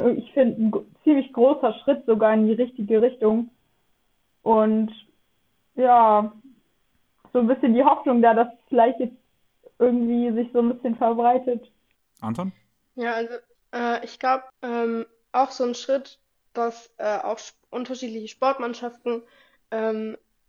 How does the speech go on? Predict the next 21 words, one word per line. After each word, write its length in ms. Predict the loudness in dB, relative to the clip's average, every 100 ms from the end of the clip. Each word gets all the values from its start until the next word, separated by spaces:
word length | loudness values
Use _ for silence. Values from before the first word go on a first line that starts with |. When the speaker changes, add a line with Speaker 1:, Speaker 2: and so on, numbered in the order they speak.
| _
Speaker 3:
auch 420 | -2 -2 -4 -10
mehr 400 | -8 -4 -2 -4
auf 240 | -6 -10 _
Umweltschutz 580 | -4 -2 -2 -4 -8 -8
und 140 | -8
so 100 | -8
achten 480 | -6 -6 -8 -10 -8
und 220 | -8 -10
das 180 | -12 -14 -16 -6
halt 180 | -6 -6
auch 160 | -12 -8
öffentlich 540 | -8 -10 -16 -16 -10
darstellen, 720 | -6 -6 -6 -8 -6 -4 -4 -8 -20 _ _
ist, 160 | -16 -4
glaub 140 | -4
ich, 160 | -2 -2
auch 180 | -2 -4
sehr 460 | -8 -2 -2 -4 -10 _ _
gut 340 | 0 0 0
und 220 | -4 -4
wichtig, 580 | -2 -4 -4 -4 -4 -6